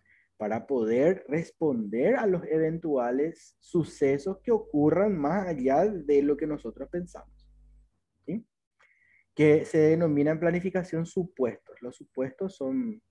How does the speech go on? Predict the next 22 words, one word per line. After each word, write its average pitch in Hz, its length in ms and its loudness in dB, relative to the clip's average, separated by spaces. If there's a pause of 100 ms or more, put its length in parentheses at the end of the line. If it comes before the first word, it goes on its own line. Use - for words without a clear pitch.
(340)
desde 143 460 0
la, 120 580 0
que, 123 180 -10
que 127 120 -8
desde 131 260 -4
que 139 140 -4
se 139 120 -6
fue 127 200 -6
la 110 140 -4
luz, 170 440 2
que 131 140 -2
hubo 117 180 -4
una 127 160 -2
inundación, 131 800 0
que 160 100 -4
se 147 140 -10
cayó 117 320 -8
la 123 160 -2
escuela, 156 580 0
que 147 160 -4
no 131 340 -6
sé, - 280 -8